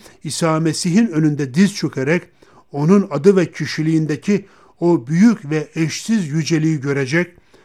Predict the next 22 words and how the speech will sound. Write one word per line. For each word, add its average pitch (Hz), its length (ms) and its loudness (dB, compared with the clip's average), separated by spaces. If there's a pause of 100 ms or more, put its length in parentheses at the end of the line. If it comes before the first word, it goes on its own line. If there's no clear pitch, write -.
(140)
Göktekiler 165 720 0
ve 165 80 2
yerdekilerin 160 720 2
hepsi 202 440 0 (380)
diz 226 260 6
çökerek 160 560 -2 (300)
Baba 185 260 2
Tanrı'nın 160 480 0
yüceliği 151 580 -2
için 202 440 0 (420)
İsa'nın 156 680 0
Rab 160 260 0
olduğunu 143 400 -2
açıkça 151 460 -6
ikrar 143 360 -4
edeceklerdir. 131 800 -6 (880)
Değerli 131 260 0
dinleyicilerimiz, 131 760 -2 (460)
siz - 380 0
Tanrı'nın 175 580 2
yeryüzüne 165 680 2
gönderdiği 156 760 2